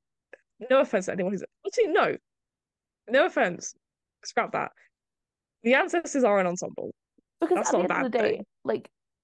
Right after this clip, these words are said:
Speaker 2: they were the ones that decided, "I'm gonna put on the Addams Family." <laughs>
Speaker 1: Yeah.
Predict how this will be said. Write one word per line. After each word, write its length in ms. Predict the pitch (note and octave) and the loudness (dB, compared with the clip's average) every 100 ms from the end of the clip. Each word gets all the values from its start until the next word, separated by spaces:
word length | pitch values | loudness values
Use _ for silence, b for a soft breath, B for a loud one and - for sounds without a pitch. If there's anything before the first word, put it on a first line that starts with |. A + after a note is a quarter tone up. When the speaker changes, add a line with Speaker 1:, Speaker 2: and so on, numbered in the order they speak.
| _ | _
Speaker 2:
they 460 | - C3 G#3 F#3+ G3+ | -18 -12 0 2 4
were 140 | G2 E2+ | 2 0
the 80 | F2 | -2
ones 200 | A#2 - | -4 -4
that 120 | C3+ | -12
decided, 340 | A#2 A#2+ B2+ - | -6 -6 -6 -2
"I'm 100 | B2 | 0
gonna 120 | C#4 | 0
put 160 | D4 A#3+ | -2 -6
on 100 | B2 | -4
the 100 | A#2 - | -4 -2
Addams 340 | F3+ C#3+ A#2 | -4 -4 -12
Family." 460 | B2 C#3 - C#4+ - _ | -10 -10 -6 -8 -8 _
<laughs> 100 | - - | -20 -8
Speaker 1:
Yeah. 280 | G#4 D#3 | -6 -6